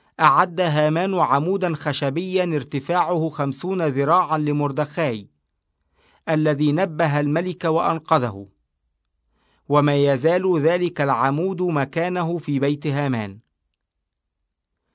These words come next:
فقال الملك: "علقوا هامان عليه."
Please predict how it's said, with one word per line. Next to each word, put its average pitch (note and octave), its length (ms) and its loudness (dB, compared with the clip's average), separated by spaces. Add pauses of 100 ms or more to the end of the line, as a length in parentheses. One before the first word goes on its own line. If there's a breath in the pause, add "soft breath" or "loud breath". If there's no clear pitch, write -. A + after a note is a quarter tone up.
(220)
فقال E3 500 2
الملك: D3+ 540 -2 (880)
"علقوا E3 640 2
هامان D3+ 460 0
عليه." B2 640 -2